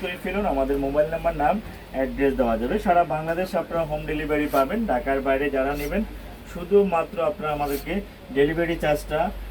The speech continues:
আগে বিকাশ করতে হবে, আর ঢাকার ভিতরে হলো আমরা cash on delivery দিচ্ছি। আপনাদের যার যত লাগে, যার যত লাগে, এত সুন্দর কালেকশন, আপনারা কেউ মিস করবেন না, একটু দ্রুত ইনবক্স করে ফেলুন, তাহলে ড্রেসগুলো পেয়ে যাবেন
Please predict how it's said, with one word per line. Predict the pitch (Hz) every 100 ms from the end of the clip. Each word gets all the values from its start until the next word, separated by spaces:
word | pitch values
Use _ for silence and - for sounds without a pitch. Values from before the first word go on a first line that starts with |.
| -
আগে | 131 139 160 139
বিকাশ | 139 139 131 -
করতে | 131 - 151
হবে, | 143 143 175 - - - -
আর | 113 110
ঢাকার | 139 143 175
ভিতরে | 165 170 180 180
হলো | 170 175 196
আমরা | 170 156
cash | 156 143 143
on | 139
delivery | 135 131 127 131
দিচ্ছি। | 143 143 - 269 285 - - 123
আপনাদের | 147 - 175 180 170
যার | 156 151 165 165 165
যত | 147 135 139
লাগে, | 139 127 104 101
যার | 113 139 151 160
যত | 151 151
লাগে, | 170 170 165
এত | 165 139 131 -
সুন্দর | - 170 143
কালেকশন, | 143 139 - 208 - - -
আপনারা | 135 - 165 165
কেউ | 196 196
মিস | 180 180 185
করবেন | 180 180
না, | 180 220 240 - -
একটু | 151 151 175
দ্রুত | 160 165 156 165
ইনবক্স | 156 147 147 -
করে | 170 165
ফেলুন, | 170 190 208
তাহলে | 147 139 139
ড্রেসগুলো | 127 135 131 139 185 - - - -
পেয়ে | 165 156
যাবেন | 151 156